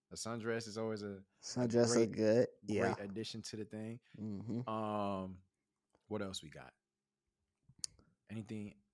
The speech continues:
Speaker 1: <sighs> I can't even think of nothing else. Those, I,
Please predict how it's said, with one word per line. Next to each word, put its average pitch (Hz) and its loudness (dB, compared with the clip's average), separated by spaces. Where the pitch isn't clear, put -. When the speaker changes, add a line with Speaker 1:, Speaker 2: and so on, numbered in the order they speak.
Speaker 1:
<sighs> - -18
I 107 -12
can't 98 -10
even 92 -10
think 107 -8
of 95 -8
nothing 90 -10
else. 95 -8
Those, 143 0
I, 107 2